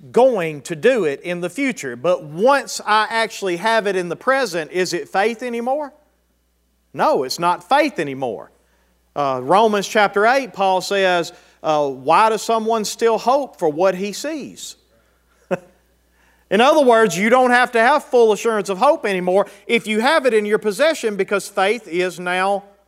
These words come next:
sight. You see it. You've, it's fulfilled. And so faith is forward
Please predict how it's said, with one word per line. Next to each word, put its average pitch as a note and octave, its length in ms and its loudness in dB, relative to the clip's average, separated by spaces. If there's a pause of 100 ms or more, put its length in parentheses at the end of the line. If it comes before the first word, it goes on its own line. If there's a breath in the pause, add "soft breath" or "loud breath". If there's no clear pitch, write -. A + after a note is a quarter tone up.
(460)
sight. C#4+ 540 -4 (1120)
You E3+ 100 -6
see D#4+ 280 0
it. - 140 -4
You've, F#3 300 -4
it's G3 200 2
fulfilled. G#3+ 760 0 (640)
And G#3 160 2
so A3 180 4
faith C#4 460 2
is A3 500 4 (320 soft breath)
forward G#3+ 880 2